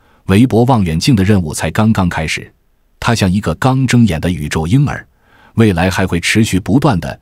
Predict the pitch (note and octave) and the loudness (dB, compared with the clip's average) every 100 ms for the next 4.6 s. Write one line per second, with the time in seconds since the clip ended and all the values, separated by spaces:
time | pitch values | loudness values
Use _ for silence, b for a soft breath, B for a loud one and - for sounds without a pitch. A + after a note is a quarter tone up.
0 | - - F2+ D2 D#2 - F#2 G#2 E2 D#2+ | -6 -2 0 -2 -6 -2 -2 -2 -2 -2
1 | E2+ C#3 G2 G2 D2+ D#2 D#2 - B2 B2+ | 0 0 2 0 -2 -4 -4 0 2 2
2 | F2+ D#2+ - C3 C3+ B2+ D2 C2 F2 D#2 | 0 -4 -4 -2 2 0 -2 -6 -6 -6
3 | F#2+ - _ _ _ - D3 E3+ F#2+ F2+ | -6 -8 _ _ _ -2 2 2 2 0
4 | A2 G2+ D#2+ A2 E2+ | 0 0 -2 -2 -2